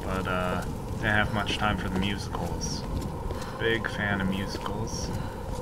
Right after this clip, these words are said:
even though my voice is not great. Works better for comedic characters than for the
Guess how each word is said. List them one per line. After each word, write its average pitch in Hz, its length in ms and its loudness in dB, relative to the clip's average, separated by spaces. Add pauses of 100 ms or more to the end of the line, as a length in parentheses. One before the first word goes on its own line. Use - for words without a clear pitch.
(160)
even 95 200 -2
though 95 340 2 (320)
my 95 140 2
voice 95 560 0 (200)
is - 200 -4
not - 340 -2
great. 117 240 2 (2500)
Works 110 260 0
better 101 360 4
for 98 320 2 (560)
comedic 123 480 4
characters 92 680 4
than 95 200 -2
for 98 160 0
the 95 120 0